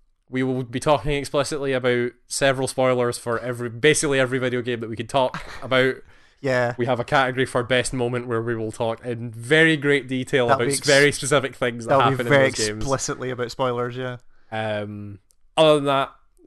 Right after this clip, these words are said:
Speaker 1: sit back, relax, enjoy us again talking about video games.
Speaker 2: Yep.
Speaker 1: Uh, and the first category of the year, as it always is,
Speaker 2: Hmm.
Speaker 1: is the twenty X X Game of the Year, where we celebrate games that did not come out in twenty nineteen,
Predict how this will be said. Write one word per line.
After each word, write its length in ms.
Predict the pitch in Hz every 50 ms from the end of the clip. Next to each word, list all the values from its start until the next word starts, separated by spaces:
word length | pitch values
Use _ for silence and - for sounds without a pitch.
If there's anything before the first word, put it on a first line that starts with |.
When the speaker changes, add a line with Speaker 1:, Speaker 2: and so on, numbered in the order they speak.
| - _ _ _ _ _ _
Speaker 1:
sit 220 | - - 139 131 113
back, 260 | 123 120 120 117 110
relax, 480 | 131 120 113 110 110 110 - - - -
enjoy 520 | 117 120 113 110 113 110 107 107 107 107
us 400 | - 107 107 107 104 101 107 113 -
again 360 | - 117 104 110 104 104 104
talking 260 | - 120 107 - -
about 160 | - 104 107 101
video 220 | 113 113 120 120
games. 480 | 117 123 117 113 117 110 - - - _ _ _
Speaker 2:
Yep. 220 | - 120 113 - _ _
Speaker 1:
Uh, 300 | - 107 104 107 104 104 - - - - _ -
and 80 | 117
the 60 | 117
first 220 | - 165 151 - -
category 320 | 165 147 139 156 131 139
of 80 | 135 127
the 80 | 131
year, 240 | 135 139 147 135 131
as 200 | 135 123 123 120
it 60 | 131
always 300 | - 135 135 139 131 113
is, 360 | 123 120 127 131 127 - - - _
Speaker 2:
Hmm. 120 | 170 151 - - _ _ _
Speaker 1:
is 280 | 123 120 117 113 104
the 80 | 113 113
twenty 360 | - - - 143 135 139 139
X 280 | 131 120 131 127 - 127
X 240 | 127 135 131 -
Game 180 | - 147 135 127
of 80 | 127 117
the 100 | 123 127
Year, 300 | 123 139 147 151 151 143
where 220 | 123 123 120 117
we 80 | 117 110
celebrate 420 | - 127 120 113 113 113 117 113
games 240 | 113 117 113 110 107
that 80 | 110
did 140 | 101 117 110 123
not 220 | 156 170 160 -
come 160 | - 156 127
out 100 | 120 123
in 60 | 110
twenty 240 | 120 - 131 113 110
nineteen, 580 | 113 107 110 107 - - 120 110 110 107 104